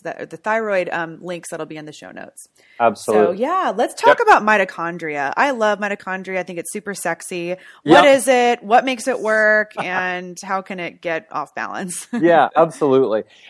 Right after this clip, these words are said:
Speaker 2: So this is where we get a little bit more nerdy and kinda in the trenches here. And I, I do wanna pause for just one second and say that, um, you know,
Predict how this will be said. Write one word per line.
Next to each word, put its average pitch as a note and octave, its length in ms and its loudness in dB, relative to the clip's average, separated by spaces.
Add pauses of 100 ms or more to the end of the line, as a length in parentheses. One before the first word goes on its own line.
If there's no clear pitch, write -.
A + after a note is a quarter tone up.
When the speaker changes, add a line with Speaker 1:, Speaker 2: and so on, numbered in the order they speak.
Speaker 2:
So A3 120 -4
this C4 180 2
is G#3 120 2
where F#3+ 140 6
we E3+ 100 4
get D#3+ 140 2
a D#3 80 6
little C3+ 220 4
bit C3 180 -2
more B2 240 0
nerdy A#2+ 640 0
and A2 160 -2
kinda A#2+ 280 4
in C3 260 -2
the B2 80 -2
trenches A2+ 600 -4
here. A2+ 260 4
And C3+ 100 0
I, E3+ 280 6
I G3 60 6
do G3+ 120 4
wanna G#3 160 6
pause C#3 400 2
for B2+ 160 -2
just D3+ 420 2
one C3 180 -2
second A2+ 520 -4
and G#2+ 160 -4
say A#2 460 4 (360)
that, C3 560 4
um, A#2+ 380 -2 (300)
you D3+ 100 -4
know, C3+ 320 2